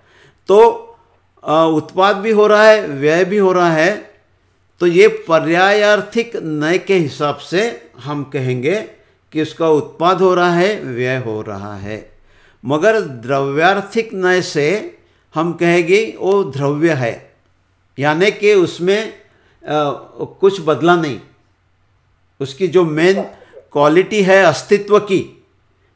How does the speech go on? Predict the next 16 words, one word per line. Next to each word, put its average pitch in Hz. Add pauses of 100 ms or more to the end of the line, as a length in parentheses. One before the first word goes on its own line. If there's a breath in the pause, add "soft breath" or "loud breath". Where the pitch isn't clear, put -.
अस्तित्व 208
गुण 202
जो 175
है 185
उसके 180
कारण 170
वो 160
परमानेंट 147
बना 135
हुआ 139
है। 147 (320 soft breath)
So -
that 135
is 165
a 156
द्रव्य। 104